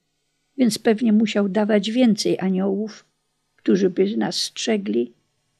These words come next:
i zaradzali naszym niemądrym pomysłom.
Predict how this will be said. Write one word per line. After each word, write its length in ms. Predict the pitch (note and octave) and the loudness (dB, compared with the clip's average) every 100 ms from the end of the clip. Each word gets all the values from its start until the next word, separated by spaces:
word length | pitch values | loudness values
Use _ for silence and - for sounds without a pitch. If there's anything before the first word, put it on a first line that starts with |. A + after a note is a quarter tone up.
| - | -2
i 100 | G#3 | 0
zaradzali 680 | B3+ B3+ A3+ F3 G3+ G#3+ | 0 2 2 2 0 0
naszym 500 | F#3+ F#3 - G3 G3+ - | 0 -2 -2 -2 0 0
niemądrym 680 | G3+ F3+ F#3+ G3 F#3+ E3+ | 2 2 -2 -4 -4 -6
pomysłom. 680 | - - F3+ F#3 - - - | -6 -8 -8 -10 -12 -14 -16